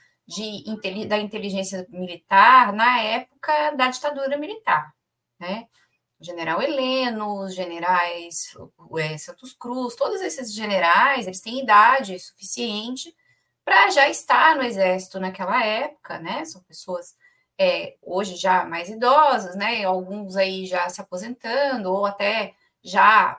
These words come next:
é, aposentados, já na, na reserva, mas que tinham, já, já vêm dessa escola,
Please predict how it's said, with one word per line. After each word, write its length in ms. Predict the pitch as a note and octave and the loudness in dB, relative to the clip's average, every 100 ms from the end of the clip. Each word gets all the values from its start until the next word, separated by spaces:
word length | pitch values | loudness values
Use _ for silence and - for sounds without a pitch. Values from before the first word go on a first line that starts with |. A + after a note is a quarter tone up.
| _ | _
é, 140 | F#3 F3 | -6 -4
aposentados, 800 | F3 F#3+ G#3+ A3+ G3 G#3+ A3 - | -2 -2 -4 -2 4 4 4 -2
já 180 | F3+ | -6
na, 280 | F#3 E3+ F3 | -4 -6 -6
na 100 | F3 | -8
reserva, 560 | F#3+ G#3+ F#3+ A3 - - _ _ _ _ _ _ _ | -8 -2 -2 0 -4 -10 _ _ _ _ _ _ _
mas 220 | A#3+ C4 | -6 -6
que 120 | C4+ - | -8 -8
tinham, 480 | - C4 C#4 D4 | -6 -4 -4 -4
já, 320 | C#4 G#3+ A3 G#3 | 0 2 2 0
já 120 | A3 | -6
vêm 360 | G#3 C4 D#4+ | 0 0 0
dessa 240 | B3+ G#3 G3+ | -2 -4 -6
escola, 640 | G3 - G#3 F#3+ F#3+ G3 | -6 -6 0 2 2 -2